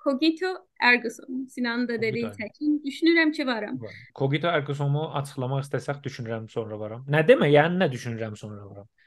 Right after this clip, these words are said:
Speaker 2: Məncə nəfəs alıram, bəs varam.
Speaker 1: <laughs> Yox, nəfəs
Speaker 2: Niyə
Speaker 1: al-
Speaker 2: düşünürəm?
Speaker 1: Sən sadəcə o, o, ona dayanır ki, sən bu sualı soruşursan da, sən bu sualı soruşsan, deyirsən ki, Sina varmı? O sualı soruşmaq üçün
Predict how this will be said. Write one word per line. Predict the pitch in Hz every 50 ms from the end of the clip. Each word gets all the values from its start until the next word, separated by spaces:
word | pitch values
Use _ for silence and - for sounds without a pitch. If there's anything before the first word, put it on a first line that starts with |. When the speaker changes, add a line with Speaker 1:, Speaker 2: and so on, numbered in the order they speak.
| _ _ _ _ -
Speaker 2:
Məncə | 151 151 175 190 190 208 214 202
nəfəs | 202 190 156 196 190 -
alıram, | 214 156 127 117 113 110 110 107 123 _ _ -
bəs | 127 110 - -
varam. | 120 104 101 101 104 - 359 381 370
Speaker 1:
<laughs> | 320 285 - - -
Yox, | 453 370 294 277 285 311
nəfəs | 349 - 147
Speaker 2:
Niyə | 175 190 165
Speaker 1:
al- | -
Speaker 2:
düşünürəm? | - - 143 131 113 107 - _ _ -
Speaker 1:
Sən | - 466 523 508 508
sadəcə | 523 508 523 480 440 427 - 349
o, | 415 403 302 - 392 427
o, | 440 440 440 440 392 403 - _ _ -
ona | - 403 403 440 480 466
dayanır | 440 370 339 320 302 302 320 339
ki, | 339 453
sən | 427 440 427 427 359
bu | 392
sualı | - - 415 381 359 370 381 392 403 -
soruşursan | - 349 349 339 330 - 381 339 - 277 254 254 226
da, | 233 254 294
sən | - 330 330 330 311 - -
bu | 330
sualı | 320 - 339 330 339 359
soruşsan, | - - 349 320 311 302 302 - 294 285 285 294 294 294 - -
deyirsən | 302 302 302 311 285 294
ki, | 392 370
Sina | - - 339 339 339 370 381 381
varmı? | 339 311 302 302 311 349 392 370 294 - -
O | 302 330
sualı | 320 - - 339 320 349 359 392 403
soruşmaq | - - - 359 330 330 320 339 330 - 415 415 453 453 453 - 320 311
üçün | - - 440 466 466 480